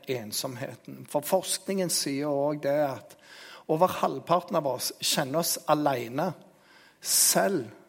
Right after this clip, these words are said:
om vi har en familie, selv om vi ikke bor alene, selv om vi har folk rundt oss, så kjenner vi oss fortsatt alene. Herre, hjelp oss å koble oss inn på deg,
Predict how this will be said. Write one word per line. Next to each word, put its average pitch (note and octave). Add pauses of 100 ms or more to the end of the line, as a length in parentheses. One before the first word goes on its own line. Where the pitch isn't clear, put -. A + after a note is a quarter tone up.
(200)
om D3
vi C3
har C#3
en C3
familie, C#3+ (180)
selv E3+
om C3+
vi G#2+
ikke G#2
bor E3+
alene, E3 (440)
selv F3
om D3+
vi C3 (160)
har C#3+
folk C3+
rundt C#3
oss, A#2+
så C#3
kjenner D3
vi C#3+
oss -
fortsatt -
alene. A#2+ (2500)
Herre, D#3+ (880)
hjelp D#3
oss C3
å C3
koble C#3+
oss C3+
inn C3+
på B2+
deg, D3+